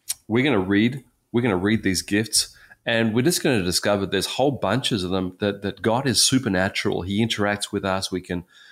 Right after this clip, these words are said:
we can hear his voice through his word, through his leading. Um, this is called the gift of the word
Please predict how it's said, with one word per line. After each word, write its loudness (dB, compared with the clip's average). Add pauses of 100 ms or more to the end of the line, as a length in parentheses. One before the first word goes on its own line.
(200)
we -20
can -4
hear 2
his 0
voice 0
through -2
his -4
word, 2 (360)
through -4
his -4
leading. 0 (400)
Um, -2 (140)
this 0
is -4
called 0
the -8
gift -2 (240)
of -8
the -6
word 2